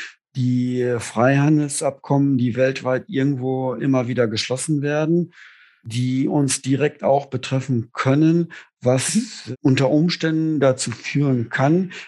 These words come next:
Speaker 1: dass bestimmte Waren, die jetzt für uns aufgrund der Freihandelsabkommen, der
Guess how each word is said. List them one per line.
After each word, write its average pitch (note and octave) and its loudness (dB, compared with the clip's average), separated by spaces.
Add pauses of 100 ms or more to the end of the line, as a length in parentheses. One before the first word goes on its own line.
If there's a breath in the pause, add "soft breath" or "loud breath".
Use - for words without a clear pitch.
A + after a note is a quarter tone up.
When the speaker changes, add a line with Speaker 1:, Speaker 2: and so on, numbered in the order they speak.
(120)
Speaker 1:
dass B2 0
bestimmte C3+ 0
Waren, C#3 0
die A#2 0
jetzt B2+ 0
für - -4
uns D#3+ 2 (560 loud breath)
aufgrund C#3+ 2 (380 soft breath)
der B2+ 4 (180)
Freihandelsabkommen, C3+ 0
der A#2+ 0